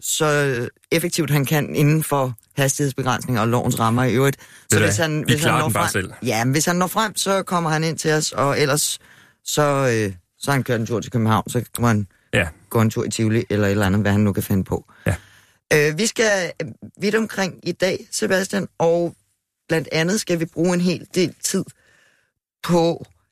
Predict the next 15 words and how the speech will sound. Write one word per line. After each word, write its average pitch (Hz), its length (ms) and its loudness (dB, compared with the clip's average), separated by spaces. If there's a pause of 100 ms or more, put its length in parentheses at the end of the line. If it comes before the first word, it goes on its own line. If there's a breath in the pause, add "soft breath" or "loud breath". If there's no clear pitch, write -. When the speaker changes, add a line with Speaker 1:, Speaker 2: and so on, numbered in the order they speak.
(140)
Speaker 1:
den 170 140 -2 (120)
attende 123 340 -2
maj. 196 280 0 (640)
Lørdag 151 520 -2
aften, 175 500 -2 (720)
øh, 139 420 2 (140)
er 127 180 0
det 123 280 -6
den 120 180 -2
attende 120 300 -4
maj, 135 240 -2 (120)
og 123 240 -4 (300)
dermed 127 380 0
i 120 120 -2
år 117 240 -2